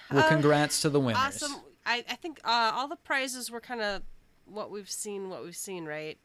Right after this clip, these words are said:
Speaker 2: There was nothing new and interesting.
Speaker 1: Yeah, that barding, the chokers, the earrings,
Speaker 2: I'm s-,
Speaker 1: yada, yada.
Speaker 2: I'm still mad at myself for not entering that group pose one. I'm like,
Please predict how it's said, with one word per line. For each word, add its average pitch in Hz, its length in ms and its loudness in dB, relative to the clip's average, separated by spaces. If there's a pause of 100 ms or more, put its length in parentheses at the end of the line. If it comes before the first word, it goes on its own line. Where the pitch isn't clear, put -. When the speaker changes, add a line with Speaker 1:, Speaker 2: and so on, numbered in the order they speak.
(220)
Speaker 2:
There 170 100 -16
was 180 120 -14
nothing 175 460 -10 (600)
new 202 200 -8
and 185 100 -6
interesting. 190 260 -4
Speaker 1:
Yeah, 160 140 6
that 127 260 4
barding, 123 880 6
the 117 80 -2
chokers, 101 840 -4
the 117 240 -4
earrings, 98 920 -6 (260)
Speaker 2:
I'm 381 100 -6
s-, 226 120 -4
Speaker 1:
yada, 113 220 -2
yada. 208 440 0
Speaker 2:
I'm 240 100 -8
still - 340 -4
mad 170 280 -6
at - 60 -14
myself - 420 -14
for 190 120 -10
not 170 300 -4
entering 185 380 -12
that 135 160 -12
group - 300 -16
pose 165 360 -12
one. 160 240 -10
I'm 190 160 -8
like, 185 240 -6